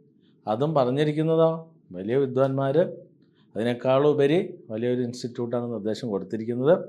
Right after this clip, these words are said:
അപ്പോൾ ഇത്രയും കാലമായിട്ട് നമ്മുടെ നാട്ടിൽ ഈ അരളിപ്പൂവ് ഉപയോഗിച്ച് പൂജ നടത്തിയപ്പോൾ എത്ര പേര് മരണപ്പെട്ടു,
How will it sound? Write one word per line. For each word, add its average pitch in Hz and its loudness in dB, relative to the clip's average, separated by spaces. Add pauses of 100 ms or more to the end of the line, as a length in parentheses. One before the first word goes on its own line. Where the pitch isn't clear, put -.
(420)
അപ്പോൾ 151 4
ഇത്രയും 156 4
കാലമായിട്ട് 143 6 (100)
നമ്മുടെ 131 2
നാട്ടിൽ 135 0
ഈ - 4 (100)
അരളിപ്പൂവ് 131 0
ഉപയോഗിച്ച് 117 -2
പൂജ 107 0 (120)
നടത്തിയപ്പോൾ 98 -4 (840)
എത്ര 185 6
പേര് 135 4 (100)
മരണപ്പെട്ടു, 120 -2